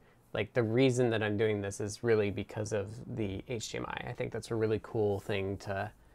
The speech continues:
uh, give people access to, is, like, w-, what they can do on their T Vs. Um,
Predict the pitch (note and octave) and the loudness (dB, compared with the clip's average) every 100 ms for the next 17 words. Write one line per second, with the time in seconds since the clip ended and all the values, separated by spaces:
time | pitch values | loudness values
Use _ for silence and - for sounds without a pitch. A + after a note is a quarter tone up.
0 | - - - - A#2 G2 F#2+ G2 - - | -20 -20 -20 -4 0 0 0 -2 -6 -14
1 | - - - B2 A2 - A#2 G#2 G2+ G2 | -20 -10 -2 2 2 0 -2 2 4 4
2 | F2+ - B2+ - - B2+ B2 A2+ - A2+ | 0 -2 -6 -6 -4 -4 -2 -2 -2 -4
3 | - A2+ - - B2+ A#2+ B2+ A#2 G#2 - | -2 -4 -4 2 4 6 4 0 0 2
4 | A#2+ G#2 G2 F#2+ - G#2+ G2 F#2 C3 - | 2 2 -2 -4 -4 -4 -2 -4 -6 -10
5 | - - - - - - - C3 A#2+ A2+ | -20 -20 -20 -20 -20 -20 8 12 12 12
6 | A2+ | 12